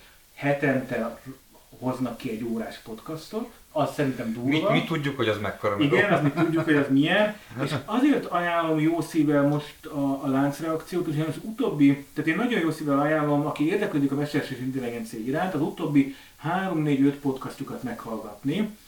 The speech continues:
Speaker 1: mert egy-egy részterületet kiveséznek. Kivesézik, hogy, hogy mi a különbség a data scientist, a, a,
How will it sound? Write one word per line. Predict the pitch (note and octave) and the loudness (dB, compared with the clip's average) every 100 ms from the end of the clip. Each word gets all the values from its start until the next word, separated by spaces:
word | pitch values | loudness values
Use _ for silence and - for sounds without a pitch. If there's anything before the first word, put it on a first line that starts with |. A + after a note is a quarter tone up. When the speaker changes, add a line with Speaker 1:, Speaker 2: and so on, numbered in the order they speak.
| - | -14
Speaker 1:
mert | C#3 C#3+ | -8 -2
egy-egy | A3 F3 C#3+ C#3+ | -2 0 2 4
részterületet | E3 D#3 - D3 C3+ C3+ - | 4 2 -2 -2 0 -2 0
kiveséznek. | C#3 A#2+ - A#2+ A2 A2+ | 0 0 -2 -6 -6 -8
Kivesézik, | A3 G3+ C#3+ C3 B2+ | -2 0 2 0 -2
hogy, | C3 A#2+ - - - - | -4 -6 -12 -20 -20 -6
hogy | C3 D#3 E3 F3 | -4 -2 -4 -2
mi | F3+ G3 | -2 0
a | - | 2
különbség | D#3+ C#3+ C3+ | 2 2 0
a | |
data | A#2+ D3 - | 0 0 -2
scientist, | - C#3+ C3 - C3+ - - | 0 2 2 2 -2 -2 -10
a, | A#2+ A2+ - | -8 -8 -6
a, | C3+ A#2+ A2+ | -4 -4 -6